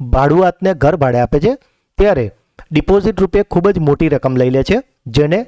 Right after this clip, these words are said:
ત્યાંના મહારાષ્ટ્રના લોકો તેને પગડી પ્રથા કહે છે. આનાથી થતું એમ હતું કે મકાન માલિકને એક સાથે ખૂબ જ મોટી રકમ મળી જતી હતી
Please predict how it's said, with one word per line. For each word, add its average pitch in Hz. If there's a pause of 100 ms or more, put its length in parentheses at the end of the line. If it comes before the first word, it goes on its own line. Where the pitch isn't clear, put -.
(320)
ત્યાંના 151
મહારાષ્ટ્રના 156
લોકો 135
તેને 151
પગડી 156
પ્રથા 127
કહે 117
છે. 120 (500)
આનાથી 185
થતું 208
એમ 196
હતું 202 (200)
કે 170
મકાન 160
માલિકને 180
એક 180
સાથે 175
ખૂબ 165
જ 160
મોટી 147
રકમ 165
મળી 160
જતી 170
હતી 214